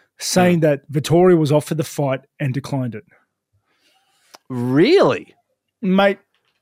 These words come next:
Speaker 1: again, how much can you read into that? Who knows where
Speaker 2: What
Speaker 1: that
Speaker 2: is
Speaker 1: guy got his source?
Speaker 2: happening?
Speaker 1: I can't even remember that source. <laughs>
Speaker 2: Uh,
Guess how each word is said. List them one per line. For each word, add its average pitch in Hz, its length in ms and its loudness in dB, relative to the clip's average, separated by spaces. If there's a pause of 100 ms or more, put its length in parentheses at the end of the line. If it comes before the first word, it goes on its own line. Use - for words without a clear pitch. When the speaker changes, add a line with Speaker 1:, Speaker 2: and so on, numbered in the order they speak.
(340)
Speaker 1:
again, 247 580 2 (100)
how 240 180 2
much 240 260 2
can 233 140 2
you 208 100 2
read 220 260 4
into 196 240 0
that? 175 300 2 (100)
Who 220 240 4
knows 247 240 6
where 202 160 6
Speaker 2:
What - 20 6
Speaker 1:
that 269 160 6
Speaker 2:
is 220 60 2
Speaker 1:
guy 202 120 4
got 185 200 4
his - 140 2
source? 185 320 4
Speaker 2:
happening? 117 120 -8 (260)
Speaker 1:
I 277 120 2
can't 220 240 2
even 196 120 2
remember 202 360 2
that 302 220 0
source. 180 540 0
<laughs> 466 840 0 (300)
Speaker 2:
Uh, 123 540 2